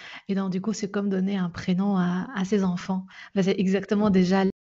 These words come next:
l'émotion, déjà la sensation de, d'avoir quelque chose qui nous ressemble, hein. Une branchée, c'est une femme, euh,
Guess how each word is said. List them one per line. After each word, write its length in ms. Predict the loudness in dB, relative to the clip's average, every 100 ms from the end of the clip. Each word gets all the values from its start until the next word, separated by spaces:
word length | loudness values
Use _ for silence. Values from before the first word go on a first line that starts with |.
| _ _ 2
l'émotion, 760 | 4 6 4 2 0 -2 -2 0
déjà 260 | 0 0
la 140 | 0 0
sensation 680 | -4 -4 -4 -4 -2 -4 -4 -14 -20 -4
de, 500 | 2 4 4 2 -2
d'avoir 360 | 0 0 0 -2
quelque 240 | -4 -4
chose 200 | -6 -6
qui 120 | -2 0
nous 80 |
ressemble, 480 | 2 0 0 0 0
hein. 120 | 0
Une 120 | 0 -2
branchée, 460 | 0 -2 0 -2
c'est 180 | -2 -8
une 120 | -10
femme, 320 | -6 -4 -4 -8 -16 -18 -16 0
euh, 480 | 2 4 4 2